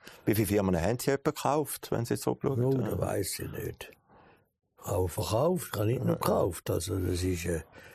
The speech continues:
Speaker 2: das ist, äh, wie eine Investition, statt dass man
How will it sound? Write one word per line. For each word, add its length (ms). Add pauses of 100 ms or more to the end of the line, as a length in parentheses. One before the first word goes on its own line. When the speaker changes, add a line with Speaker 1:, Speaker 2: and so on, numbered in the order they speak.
(200)
Speaker 2:
das 200
ist, 240
äh, 240
wie 140
eine 320
Investition, 960
statt 320
dass 160
man 240